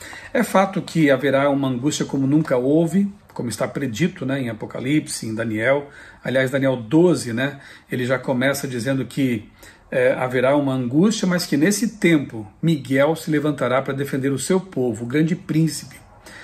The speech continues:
Tem pessoas que não entendem a nossa crença de que Miguel é Jesus e acham que nós estamos rebaixando Jesus. Ah, os adventistas, é, é, entendem que Jesus é uma criatura porque o comparam a um anjo.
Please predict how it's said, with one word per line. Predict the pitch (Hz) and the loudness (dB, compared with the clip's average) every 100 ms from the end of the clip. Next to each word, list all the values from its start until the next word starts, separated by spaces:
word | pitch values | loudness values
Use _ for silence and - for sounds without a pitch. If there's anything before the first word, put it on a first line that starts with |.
| - - - | -18 -20 -8
Tem | 208 | -4
pessoas | 214 196 196 | -2 0 0
que | 196 | 2
não | 190 | 4
entendem | 156 135 165 156 139 | 4 4 2 2 0
a | 127 | 0
nossa | 135 - 135 117 | -2 0 -2 -2
crença | - 151 151 147 | 0 2 4 2
de | 123 | -8
que | 120 135 | -6 -2
Miguel | 127 123 135 | 0 2 0
é | |
Jesus | 123 123 113 156 143 | 0 -4 0 2 2
e | 123 | 2
acham | 127 143 | 0 -2
que | 131 | -6
nós | 131 123 | -6 -4
estamos | 147 135 107 | -2 -2 -2
rebaixando | 135 127 - 139 | -2 -2 -2 -4
Jesus. | 117 117 104 151 156 - - - - - | -4 -6 0 2 2 -2 -12 -20 -16 -2
Ah, | 160 | 2
os | 151 | 2
adventistas, | 143 131 127 175 165 160 - - - - | 0 -2 -2 -2 0 -2 -2 -12 -20 -8
é, | 143 139 143 135 135 | -2 0 0 -4 -4
é, | 139 | -4
entendem | 139 135 151 151 | -2 0 0 0
que | 143 | 0
Jesus | 143 135 143 | -2 0 0
é | |
uma | 143 | -2
criatura | 143 156 131 - 165 165 120 | 0 0 0 0 2 2 2
porque | 127 107 143 | -4 -4 0
o | 139 | 0
comparam | 131 147 131 139 147 151 | 0 -4 0 0 -2 -2
a | 147 | 0
um | 147 139 | 2 6
anjo. | 156 147 110 | 6 6 2